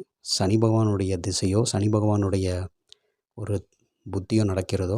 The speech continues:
அவர்களுக்கு, அவர்களுக்கு வந்து தாக்கம் அதிகமாகவே இருக்கும். இந்த சனி பகவானுடைய இந்த அஷ்டம காலத்தினுடைய இந்த பலன்கள் வந்து அதிகமாகவே இருக்கும். மேலும் உங்களுடைய ராசிக்கு அவர் ஆறு மற்றும் ஏழுக்குடையவர், அதாவது ருணரோக சத்ருஸ்தானாதிபதி.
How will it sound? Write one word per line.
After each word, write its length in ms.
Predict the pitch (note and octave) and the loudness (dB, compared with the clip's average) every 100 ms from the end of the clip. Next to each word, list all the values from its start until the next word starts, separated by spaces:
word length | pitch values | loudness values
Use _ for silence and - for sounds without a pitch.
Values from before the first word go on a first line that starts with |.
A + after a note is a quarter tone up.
| F3+ | -4
அவர்களுக்கு, 680 | G#2 F#2+ A#2 A2+ G2+ - - B2 | -4 0 2 2 0 -2 -4 -2
அவர்களுக்கு 540 | - G#2 G#2 G2 F#2+ - | -2 0 0 0 -2 -2
வந்து 220 | G2 C#3+ E3+ A2+ - | -2 0 -2 -4 -6
தாக்கம் 420 | A2 A2+ B2 G#2+ | -2 0 2 0
அதிகமாகவே 440 | F#2 G2+ G#2+ G#2+ G2+ | 0 0 2 2 0
இருக்கும். 280 | F2+ - - _ - | -4 -10 -18 _ -10
இந்த 160 | G2 F#2+ F2+ F2+ F2 F2+ F2+ - _ _ | -4 -2 -2 -4 -6 -8 -10 -16 _ _
சனி 180 | - G2+ | -4 -2
பகவானுடைய 480 | G#2 G2+ G2 F#2 G2 G2+ | 0 -2 -2 -2 -2 -2
இந்த 160 | F#2 F2 E2+ | -2 -6 -6
அஷ்டம 380 | F2 - G#2 | -6 -2 0
காலத்தினுடைய 640 | G2+ G2 F#2 - F#2 F2 F2+ F#2 _ - - - _ | 0 -2 -4 -6 -6 -4 -4 -8 _ -20 -20 -20 _
இந்த 140 | G2 F#2+ | -6 -2
பலன்கள் 420 | F#2+ G2 G#2 G2 | 0 2 2 0
வந்து 140 | F#2+ | 0
அதிகமாகவே 520 | A#2 F#2 G2+ G2+ G2+ G2 | 0 2 2 2 2 0
இருக்கும். 340 | F2+ - B2 B2+ | -4 -4 -4 -2
மேலும் 300 | G2 G#2+ C3 | -2 -2 -2
உங்களுடைய 300 | G#2 A2 G2 | 0 0 -2
ராசிக்கு 380 | F#2+ A2+ B2 A2+ | -2 -4 0 0
அவர் 140 | G#2 | 0
ஆறு 240 | F#2 G#2 A#2 | 0 2 2
மற்றும் 360 | G#2 F#2 G#2+ A2 | 2 -2 -6 -6
ஏழுக்குடையவர், 640 | F#2 G#2 G#2 G2 F#2 F#2 - - _ _ - | -4 -4 -2 -2 -2 -4 -10 -18 _ _ -6
அதாவது 240 | G2+ G2+ | -2 0
ருணரோக 400 | F#2 G2+ G#2 G2+ G2+ | 0 0 0 0 0
சத்ருஸ்தானாதிபதி. 960 | F#2+ - G#2 - F#2+ F#2 F2 F#2 G#2+ | -2 -2 -2 -2 -4 -4 -4 -4 -4